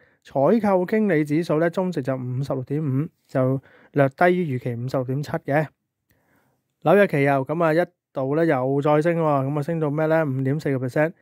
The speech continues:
咁啊，高見每桶啊，一百一十六點五七，咁啊，創呢個二零零八年以嚟嘅新高。布蘭特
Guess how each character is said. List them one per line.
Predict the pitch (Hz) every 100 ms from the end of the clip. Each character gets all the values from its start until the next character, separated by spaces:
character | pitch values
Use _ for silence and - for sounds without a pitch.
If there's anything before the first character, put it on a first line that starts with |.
| _ _ _
咁 | 165 170
啊， | 160 156 151 165 - _ _ _
高 | - 202 202 208
見 | 196 156
每 | 151 156 120 127
桶 | 135 127 156
啊， | 143 - -
一 | 175 -
百 | 139 -
一 | 175
十 | 160 -
六 | 143 135 -
點 | - 139
五 | 147 120
七， | 135
咁 | 165 - _ - 151
啊， |
創 | 135 147 143
呢 |
個 | 170
二 |
零 | 147 135 127 120
零 | 120 117 127
八 | 156
年 | 151 120 120
以 | 143
嚟 | 127
嘅 | 139
新 | 165 165
高。 | 170 170 _ _ _ _ -
布 | 214
蘭 | 175 160
特 | 180